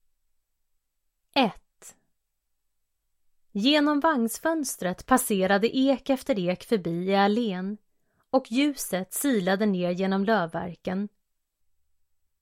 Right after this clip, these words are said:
Fröken Caroline Gother brydde sig föga om det lummiga överflöd landsbygden bjöd på denna morgon. Faktum var att hon lagt en vit näsduk över ögonen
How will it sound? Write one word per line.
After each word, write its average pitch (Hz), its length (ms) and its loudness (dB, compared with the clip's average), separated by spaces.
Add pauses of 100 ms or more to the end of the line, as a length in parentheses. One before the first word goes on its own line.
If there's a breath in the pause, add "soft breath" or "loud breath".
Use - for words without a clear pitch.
(320)
Fröken 247 440 4
Caroline 254 480 4
Gother 262 560 -2
brydde 190 380 0
sig 202 140 -2
föga 214 520 2
om 180 220 0
det 190 80 0
lummiga 196 520 2
överflöd 202 840 -2
landsbygden 202 640 0
bjöd 170 320 -2
på 190 100 -4
denna 180 260 0
morgon. 175 640 -4 (2000)
Faktum 269 540 4
var 196 180 6
att 202 80 0
hon 233 140 2
lagt 180 280 0
en 220 120 0
vit 190 240 -4
näsduk 226 640 -2
över 240 160 0
ögonen 180 580 -2